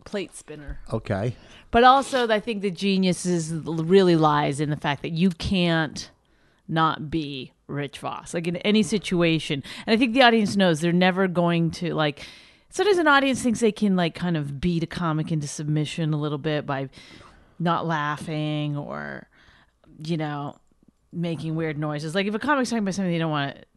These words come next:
Speaker 1: to hear, do you know what I mean? And the, a lot of times the comic will be like, "Oh, God." Like, I'm like that sometimes. I'll be like, "Well, what do you guys want to talk about?"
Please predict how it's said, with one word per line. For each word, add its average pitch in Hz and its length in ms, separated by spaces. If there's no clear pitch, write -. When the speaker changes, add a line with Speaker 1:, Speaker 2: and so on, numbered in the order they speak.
Speaker 1:
to - 160
hear, 139 500
do 170 100
you 165 60
know 156 80
what 147 80
I 143 80
mean? 139 300
And 151 80
the, - 360
a 196 40
lot 175 140
of 156 40
times 156 220
the 156 80
comic 151 260
will 147 60
be 147 100
like, 127 220
"Oh, 196 180
God." 151 400
Like, 147 160
I'm 196 160
like 143 160
that 135 160
sometimes. 147 340
I'll 135 120
be 131 100
like, 135 220
"Well, 208 560
what 208 160
do 226 80
you 233 180
guys 202 100
want 202 200
to 202 80
talk 185 80
about?" 180 420